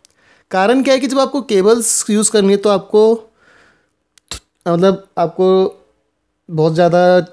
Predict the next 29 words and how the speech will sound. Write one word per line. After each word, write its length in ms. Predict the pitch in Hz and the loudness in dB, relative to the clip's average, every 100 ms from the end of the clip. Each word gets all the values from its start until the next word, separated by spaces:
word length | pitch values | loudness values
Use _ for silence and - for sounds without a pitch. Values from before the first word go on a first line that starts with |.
| - | -4
केबल्स 300 | 165 165 160 | -2 -2 -4
को 200 | - 185 180 180 - _ _ - | 0 2 4 2 0 _ _ -4
डालना 380 | 151 143 160 | -2 0 -2
पड़ेगा, 340 | 160 165 160 160 | -2 -2 -2 -4
उसके 200 | 156 170 | -6 -6
लिए 80 | 165 | -6
कुछ 200 | 165 - - - - - - | -8 -12 -18 -20 -20 -10 -8
इक्विपमेंट्स 640 | 156 170 160 170 170 - | -2 0 2 0 0 -2
चाहिए, 340 | 170 160 160 156 _ 165 | 0 2 0 -4 _ -6
आपको 260 | 151 165 | -2 -2
डिगिंग 340 | 151 147 165 175 | -2 0 0 0
करनी 220 | 170 170 | 0 0
पड़ेगी 360 | 160 160 156 | 0 0 0
ज़मीन 320 | 151 156 156 156 | -2 0 0 -2
के 80 | |
अंदर 260 | 156 151 156 | -2 0 0
केबल्स 320 | 139 156 151 | 0 0 0
को 100 | - | 0
डालने 300 | 151 147 147 | -2 0 -2
के 100 | 147 | -2
लिए। 220 | 139 143 143 - _ _ _ _ _ _ _ _ - | 0 0 -2 -8 _ _ _ _ _ _ _ _ -4
Then 320 | 160 165 170 - | -2 0 -2 -4
आपको 300 | 160 147 170 | -4 -2 -2
उसमें 220 | 160 165 156 | 0 0 0
रिपीटर्स 440 | 143 165 170 170 | -2 -2 -2 -2
का 80 | 170 | 0
यूज़ 220 | 160 156 | 0 0
करना 220 | 165 156 | -2 -2
पड़ेगा 380 | 156 151 143 | 0 0 0